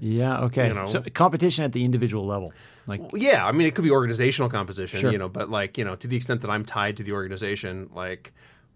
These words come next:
Speaker 2: look, I'm an economist. I like competition, but I also understand why people don't like
Speaker 1: Yeah.
Speaker 2: competition,
Speaker 1: Yeah.
Speaker 2: uh,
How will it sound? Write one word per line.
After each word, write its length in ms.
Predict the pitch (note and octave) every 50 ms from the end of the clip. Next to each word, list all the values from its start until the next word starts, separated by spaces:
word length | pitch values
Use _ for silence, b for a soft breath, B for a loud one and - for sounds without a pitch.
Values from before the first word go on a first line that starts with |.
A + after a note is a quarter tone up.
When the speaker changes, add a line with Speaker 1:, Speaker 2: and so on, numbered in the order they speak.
| _ _ _ _ _ -
Speaker 2:
look, 320 | D3+ E3 - - - - - - - _ _ _ _ _ _ _ _ _ _ _ _ _ _ _ _ -
I'm 80 | C3
an 60 | C#3
economist. 520 | C#3 B2 C#3+ C#3 C#3+ D3+ F3 F3+ - - - -
I 180 | - C2+ F#2+ F#2+
like 300 | F#2+ F#2 A2 B2 - -
competition, 760 | - - A#2+ A#2 C3 B2 C3+ B2 B2 - D#3+ D#3+ E3 D3+ - -
but 220 | A2 - A#2 A2+
I 80 | A#2 A#2
also 340 | B2 B2+ B2 - C#3 A#2+
understand 480 | G2+ A2+ A2+ G#2+ - - A2 G#2+ A2 G#2
why 140 | G2 G2+ G2
people 340 | - - B2 B2 C3 A2 G2 F#2+ F#2
don't 340 | - A2 A2 A2 G#2+ - - - -
like 460 | F2 F2+ F2+ F2+ - - - - - _ _ _ -
Speaker 1:
Yeah. 200 | A#2 A2+ A2 -
Speaker 2:
competition, 680 | - - G2+ - - G#2+ - D3+ D3+ - - A#2+ A2 G#2
Speaker 1:
Yeah. 140 | G#2+ B2 F2+ B B B B _ _ -
Speaker 2:
uh, 460 | B2 A#2 A2 G#2+ G#2 G#2 G2+ G2 G#2